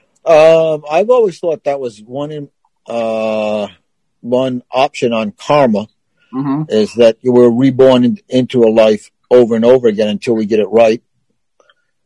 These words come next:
Speaker 1: I thought that would, uh, be, well, it's either karma or it could be hell, because, um, we keep on reliving it until we correct that mistake.
Speaker 2: Yeah.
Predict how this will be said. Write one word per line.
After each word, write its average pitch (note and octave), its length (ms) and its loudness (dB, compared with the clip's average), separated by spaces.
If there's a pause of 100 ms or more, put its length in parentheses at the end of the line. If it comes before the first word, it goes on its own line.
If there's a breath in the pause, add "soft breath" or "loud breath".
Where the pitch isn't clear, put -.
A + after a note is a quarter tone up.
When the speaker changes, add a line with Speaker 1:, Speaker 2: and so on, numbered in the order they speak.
(120)
Speaker 1:
I A2+ 100 0
thought A#2 320 2
that A2+ 240 0
would, A2 260 -2
uh, G#2+ 280 0
be, G#2+ 420 -6
well, A2+ 240 2
it's A2 160 -10
either A2 160 0
karma B2+ 360 0
or A#2 120 4
it G#2+ 80 -4
could D3+ 160 -2
be A#2 140 0
hell, A2+ 320 4
because, G#2 320 -8
um, G#2+ 320 -14
we G#2 220 -8 (120)
keep C3 220 -4
on A#2 160 0
reliving B2 400 -2
it G#2+ 160 -8
until G#2 260 -4
we G2+ 220 -10 (340 soft breath)
correct A#2 360 0
that A2+ 200 -4
mistake. A2+ 560 -6 (260)
Speaker 2:
Yeah. A2 260 -8